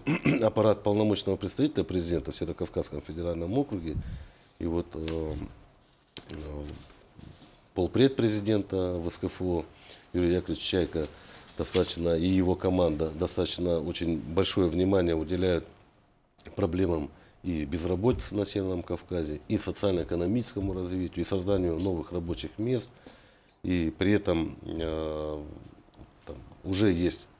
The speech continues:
результаты. У нас только <coughs> при поддержке Юрия Яковлевича по его договоренности там со Сбербанком, только в Карачаевске,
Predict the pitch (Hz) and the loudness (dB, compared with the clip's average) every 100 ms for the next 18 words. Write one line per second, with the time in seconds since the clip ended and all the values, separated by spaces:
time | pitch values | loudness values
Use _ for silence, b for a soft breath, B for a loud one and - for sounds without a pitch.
0 | - 80 82 92 123 127 101 85 78 85 | -6 -4 -2 0 2 2 2 -2 -2 -4
1 | - 87 - 82 - B B B - 277 | -2 -6 -4 -8 -8 B B B 6 6
2 | - 285 - - - 107 73 82 92 92 | 6 0 4 2 4 0 0 -4 0 0
3 | 80 - - _ _ _ - - - 95 | 0 -10 -20 _ _ _ -20 -18 -6 -4
4 | 82 92 - 85 71 - B B - 90 | 0 -2 0 -4 -6 -10 B B -2 2
5 | 87 90 107 - 82 78 80 78 76 71 | 4 4 2 2 -2 -2 0 -2 -4 -10
6 | b b - 95 101 98 87 85 90 90 | b b 0 4 6 6 4 2 4 4
7 | 80 76 78 - 76 73 69 - - - | 2 -2 -6 -8 -10 -10 -10 -10 -10 -10
8 | - - 87 80 98 101 117 117 82 76 | -10 -6 -4 0 0 4 4 4 0 -2
9 | 92 82 87 - 87 85 107 95 - 78 | -2 -2 -4 -4 -2 0 0 0 -2 -6